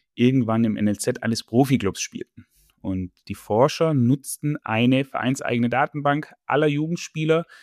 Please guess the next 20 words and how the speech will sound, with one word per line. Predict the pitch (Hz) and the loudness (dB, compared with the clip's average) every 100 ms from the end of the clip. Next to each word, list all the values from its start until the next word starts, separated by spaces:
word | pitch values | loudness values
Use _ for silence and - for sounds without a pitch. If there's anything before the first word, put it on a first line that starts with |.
| _ - | _ -10
seit | 101 113 127 | -2 0 2
der | 139 123 | 2 4
Saison | 117 104 110 123 | 2 2 2 0
zweitausend | - 110 107 - 107 120 120 123 | 0 -2 -2 -2 0 2 2 0
beziehungsweise | 117 - 110 107 107 104 | 0 -4 -4 -2 -2 -4
zweitausendeins | - 95 - 95 - 135 185 - - - - _ | -8 -16 -16 -18 -4 2 2 2 -6 -20 -20 _
und | 120 - | -4 -2
kombinierten | 113 113 104 117 143 131 | 0 0 2 2 2 0
sie | 120 123 131 - | 2 2 2 0
mit | 123 120 _ | 0 -2 _
Informationen | 113 117 104 104 - 113 120 123 123 | -2 0 -2 -4 0 2 4 2 0
von | - 107 113 | -4 -2 -4
transfermarkt | - 101 - 113 117 127 120 120 | -6 -10 -6 -2 2 4 2 0
punkt | |
de, | 117 120 120 | 2 2 2
wird | 98 | 0
jeder | 101 101 | -2 -2
von | - 101 | -2 -4
euch | - | -2
kennen, | 120 120 127 | 2 4 2